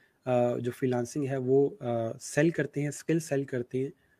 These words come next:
तो वो चीज़ हम देखेंगे और इन प्लेटफॉर्म्स के ऊपर अपने अकाउंट्स क्रिएट करेंगे।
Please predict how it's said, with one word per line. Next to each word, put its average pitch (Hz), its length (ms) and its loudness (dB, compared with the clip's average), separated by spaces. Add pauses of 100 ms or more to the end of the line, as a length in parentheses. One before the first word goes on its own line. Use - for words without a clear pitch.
(200)
तो 135 60 -2
वो 156 120 4
चीज़ 151 320 0
हम 127 120 -2
देखेंगे 147 440 -2
और 135 140 -2
इन 139 80 -2
प्लेटफॉर्म्स 123 460 -4
के 131 100 -2
ऊपर 127 120 -4
अपने 135 180 -2
अकाउंट्स 123 400 -4
क्रिएट 117 320 -4
करेंगे। 107 380 -12